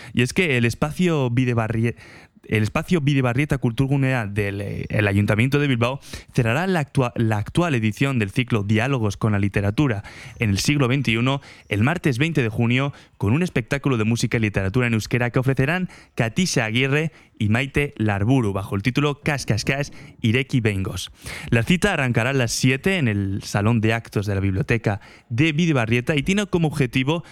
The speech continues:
que el público asistente pueda disfrutar de este juego de música y palabra que presentan dos mujeres que, cada una en su terreno, son referente.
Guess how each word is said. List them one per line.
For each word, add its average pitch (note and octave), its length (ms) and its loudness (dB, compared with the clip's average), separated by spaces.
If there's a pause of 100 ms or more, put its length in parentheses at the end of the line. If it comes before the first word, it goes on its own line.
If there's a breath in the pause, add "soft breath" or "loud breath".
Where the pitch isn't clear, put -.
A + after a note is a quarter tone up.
(100)
que G#2+ 100 -4
el G#2 60 -2
público C#3+ 380 0
asistente A#2+ 600 -2
pueda A#2+ 220 0
disfrutar A2+ 440 -2
de G#2+ 60 0
este G#2+ 220 -2
juego D3 260 2
de B2+ 60 0
música A#2+ 320 0
y A#2+ 60 -2
palabra G#2 440 -2 (240 loud breath)
que A2 140 0
presentan E3+ 340 2
dos F3+ 140 2
mujeres C#3+ 420 0
que, - 300 -4
cada G2 180 -2
una A#2 140 2
en A#2 40 0
su D3 120 2
terreno, A2+ 420 0 (240 loud breath)
son A#2 420 0
referente. G2 800 -2